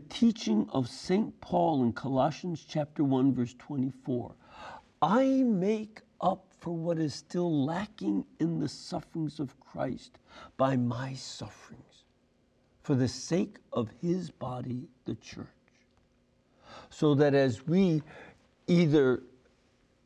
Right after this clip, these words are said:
go into the temptation of resentment and anger and turn away from Christ and his church, or we say,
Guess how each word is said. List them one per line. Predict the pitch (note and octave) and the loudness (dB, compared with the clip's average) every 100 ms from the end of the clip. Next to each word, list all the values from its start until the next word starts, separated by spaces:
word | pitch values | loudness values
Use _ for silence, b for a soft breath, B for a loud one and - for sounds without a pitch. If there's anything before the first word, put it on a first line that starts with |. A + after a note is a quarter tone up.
| _ _ _ _ _ _ _ _ _ C#3 | _ _ _ _ _ _ _ _ _ 2
go | D3 G3+ C4 | 4 6 4
into | - A#3 | 4 0
the | F3 D3+ | 0 -2
temptation | - C#3+ B2+ - G3 F3+ - D#3 C#3 - | -2 -2 -2 -4 -2 -2 -2 0 0 0
of | D3+ A#2+ | 0 2
resentment | A#2 A2 G2 E3 - C3+ D3+ D3+ - | 2 0 2 0 0 0 0 -2 -2
and | B2 A#2 - - | -2 -2 -6 -2
anger | C3 C3+ A2+ G2+ C#3+ - _ _ _ _ _ _ D3+ | 2 4 2 -2 -6 -10 _ _ _ _ _ _ 2
and | B2+ | 2
turn | - D3 C#3 | 2 2 4
away | A#2+ A#2 D#3 A3+ | 4 4 2 0
from | - C3 | -2 -4
Christ | A2 - A#2+ A2 - | -4 -2 -2 -2 -8
and | A2+ | -8
his | A2 - | -8 -12
church, | - A#2+ D#3 - - _ _ _ _ _ _ _ _ _ _ _ B B B B _ | -12 -8 -8 -10 -20 _ _ _ _ _ _ _ _ _ _ _ B B B B _
or | A#3 B3+ E3+ D#3+ F3+ B B B | 6 6 6 4 0 B B B
we | - D#3 | 2 2
say, | - E3 D3 C#3+ C#3 | 2 4 6 4 2